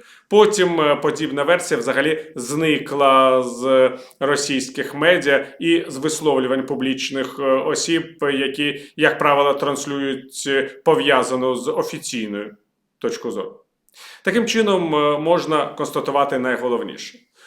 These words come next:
У Росії не зацікавлені в тому, щоб, е, власні співвітчизники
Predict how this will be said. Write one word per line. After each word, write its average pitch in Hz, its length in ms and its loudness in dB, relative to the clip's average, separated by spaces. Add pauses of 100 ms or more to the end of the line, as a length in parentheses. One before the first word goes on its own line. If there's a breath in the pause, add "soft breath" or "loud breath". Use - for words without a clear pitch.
У 190 240 4
Росії 170 800 2
не 160 240 4
зацікавлені 131 840 0
в 98 100 -14
тому, 131 440 -2 (140 loud breath)
щоб, 123 480 -2
е, 135 320 6 (600 loud breath)
власні 127 680 0
співвітчизники 160 1000 -4